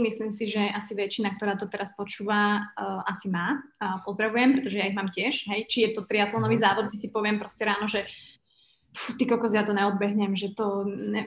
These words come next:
Speaker 1: a proste je to tam. A možno sa naučiť toto ako prvé, jak si hovoril, že možno stopnúť, akože tieto myšlienky, že to je za mňa proste to
Speaker 2: Mhm.
Speaker 1: prvé, že, eh,
Speaker 2: Jo.
Speaker 1: to sa ja učím.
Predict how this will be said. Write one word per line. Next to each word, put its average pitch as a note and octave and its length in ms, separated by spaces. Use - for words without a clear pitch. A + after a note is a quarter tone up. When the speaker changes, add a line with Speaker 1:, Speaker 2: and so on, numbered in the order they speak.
Speaker 1:
a - 80
proste D#4 320
je F4 80
to - 80
tam. A#3+ 400
A G#3+ 400
možno B3 240
sa C4+ 160
naučiť A#3 560
toto B3 240
ako A#3+ 160
prvé, G#3+ 320
jak - 80
si A#3 80
hovoril, A3+ 320
že G3 480
možno A#3 240
stopnúť, - 640
akože G#3 240
tieto G#3+ 160
myšlienky, G#3 400
že G3+ 80
to A#3 80
je A#3+ 160
za G#3+ 80
mňa B3+ 240
proste C3 240
to D#3+ 80
Speaker 2:
Mhm. - 80
Speaker 1:
prvé, A#3+ 220
že, A3 220
eh, G#3+ 160
Speaker 2:
Jo. A#3+ 160
Speaker 1:
to B3 80
sa B3 160
ja A#3 160
učím. G3 400